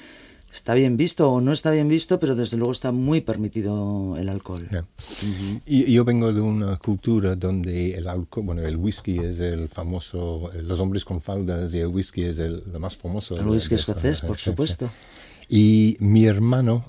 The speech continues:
Speaker 2: eh, iba para ciclista, es, eh, es, em, era carpintero, iba para ciclista, que era fantástico. Pero se le pilló en el camino el alcohol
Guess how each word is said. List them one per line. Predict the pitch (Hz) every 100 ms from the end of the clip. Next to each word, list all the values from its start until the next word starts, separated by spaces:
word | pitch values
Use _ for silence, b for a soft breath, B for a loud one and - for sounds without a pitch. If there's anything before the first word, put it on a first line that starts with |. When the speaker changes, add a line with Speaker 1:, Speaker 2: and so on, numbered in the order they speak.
| -
Speaker 2:
eh, | 104 101 98 98 98 92 90 90 -
iba | 104 110 104
para | - 95 90 90
ciclista, | 82 - - 113 - 90
es, | 95 98 87 92
eh, | 90 87 85 82 76 73 - - -
es, | 95 98 95 92 - - - _ _ _ -
em, | 110 98 95 90 87 87 80 90 - 87
era | - 98 90
carpintero, | - 92 - 92 92 92 87 B B B B B
iba | 113 98
para | - 87
ciclista, | - 87 95 - 80
que | 73 87
era | 92
fantástico. | 87 80 73 - - 73 73 b b b b -
Pero | 104 113
se | 104 104
le | 87
pilló | 98 90 92
en |
el | 90
camino | - 85 92 101
el | 82
alcohol | 78 78 85 85